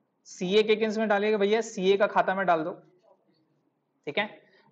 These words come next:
और इसका टीडीएस payment करने के बाद एक quarterly return होता है, क्या होता है sir, क्वार्टरली टीडीएस का return होता है, ठीक है।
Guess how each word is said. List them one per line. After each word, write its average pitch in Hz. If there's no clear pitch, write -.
और 202
इसका 214
टीडीएस 220
payment 214
करने 202
के 208
बाद 180
एक 202
quarterly 185
return 190
होता 151
है, 127
क्या 147
होता 143
है 147
sir, 165
क्वार्टरली 190
टीडीएस 196
का 220
return 156
होता 143
है, 156
ठीक 135
है। -